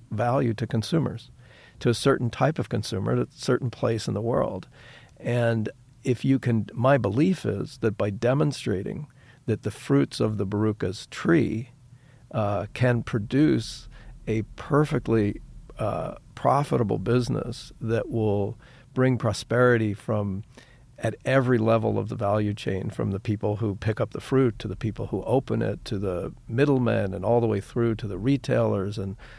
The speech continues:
finally, my belief is that once, if you can get those nuts like you've had them in a package in your hand, having followed all the food safety regulations and all the things you need to do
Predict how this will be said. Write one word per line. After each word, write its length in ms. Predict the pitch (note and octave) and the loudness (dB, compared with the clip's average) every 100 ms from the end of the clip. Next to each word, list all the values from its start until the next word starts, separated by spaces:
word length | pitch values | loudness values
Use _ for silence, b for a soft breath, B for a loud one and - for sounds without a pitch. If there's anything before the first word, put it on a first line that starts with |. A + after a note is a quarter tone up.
| B B | B B
finally, 680 | - B2+ C#3+ C3+ A#2+ A2 - | 0 4 4 4 4 2 -2
my 200 | - A#2+ | -4 -2
belief 440 | G#2 G#2 C#3+ C#3+ A#2 | 0 2 2 2 0
is 220 | A2+ G#2 | 0 0
that 220 | A2 - | -4 -6
once, 580 | A#2 A2 A#2+ C3 - - - - | -6 0 2 2 -2 -10 -14 -4
if 140 | A#2 - | -2 0
you 80 | A#2 | 0
can 180 | A2 | 0
get 300 | G2+ - B2 - - | -2 0 0 -2 -4
those 280 | A#2+ A2 G#2+ | 0 0 2
nuts 300 | A2+ A2+ - | 2 2 0
like 180 | G#2 | -2
you've 220 | A#2 B2+ A#2+ | 0 0 2
had 240 | G#2+ G2+ | 0 0
them 140 | G2+ G2 | -2 -2
in 40 | |
a 60 | F2+ | -4
package 540 | A2+ C3 C3 G#2 G2+ | 0 0 0 -2 -2
in 100 | G#2+ | -2
your 160 | F#2 F#2+ | -2 0
hand, 480 | A#2 B2+ A2+ A2 G#2 B B | 2 4 4 2 -2 B B
having 200 | B A2+ | B -4
followed 380 | G2+ A2 A2 G#2+ | -2 2 4 4
all 160 | G2+ F#2 | 4 2
the 80 | F2+ | -2
food 260 | - G2+ | -6 -6
safety 440 | - D#3+ D3 - A#2 | -2 2 2 2 2
regulations 580 | A2+ G#2 G#2 G2 G#2 | 4 2 0 -2 -6
and 100 | G#2+ | -6
all 240 | - A#2 B2 | -2 2 2
the 80 | A#2+ | 2
things 300 | A#2+ G#2+ A2+ | -2 -2 -2
you 60 | |
need 180 | G#2 G2 | -4 -6
to 80 | A2 | -8
do 480 | A#2+ C3+ C3+ A2 | -4 0 2 0